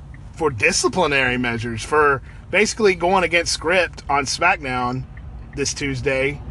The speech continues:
and just kinda being pricks. <laughs> Um, I hope that's not true. And I hope that if it is true that this is kind of a wake-up call, well, no, I'm gonna take that back.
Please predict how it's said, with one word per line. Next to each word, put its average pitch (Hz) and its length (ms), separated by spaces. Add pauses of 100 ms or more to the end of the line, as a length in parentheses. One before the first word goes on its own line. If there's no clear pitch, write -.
(340)
and 147 400
just 151 140
kinda 175 220
being 185 180
pricks. - 560 (420)
<laughs> - 800
Um, 131 500 (480)
I 196 120
hope 254 260
that's 185 240
not 170 220
true. 147 380 (760)
And 185 120
I 196 80
hope 247 180
that 233 80
if 180 60
it 185 80
is 226 220
true 165 220
that 135 80
this 160 200
is 151 100
kind 180 160
of 170 60
a 143 60
wake-up 139 340
call, 131 440 (260)
well, 254 360
no, 330 280 (220)
I'm 330 100
gonna 370 140
take 302 200
that 220 180
back. 147 260